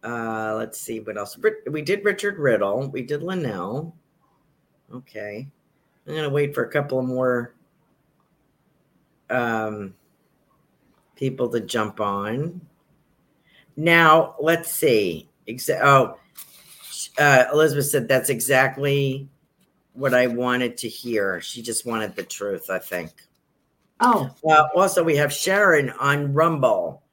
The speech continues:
Speaker 1: "Any messages from my son, husband, or mom?"
Speaker 2: Well, Mom's been around lately. You know, she's been in the kitchen. She likes your new device.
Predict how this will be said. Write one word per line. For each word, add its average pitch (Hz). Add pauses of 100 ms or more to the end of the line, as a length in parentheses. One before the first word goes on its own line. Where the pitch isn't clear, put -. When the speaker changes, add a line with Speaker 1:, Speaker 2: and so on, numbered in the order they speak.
(440)
Speaker 1:
"Any 165
messages 143
from 127
my 123
son, 143
husband, 131
or 117
mom?" 92 (2000)
Speaker 2:
Well, 233
Mom's 254
been 226
around 180
lately. 175 (120)
You 196
know, 185
she's 196
been 202
in 190
the 156
kitchen. 175 (600)
She 262
likes 294
your 240
new 247
device. -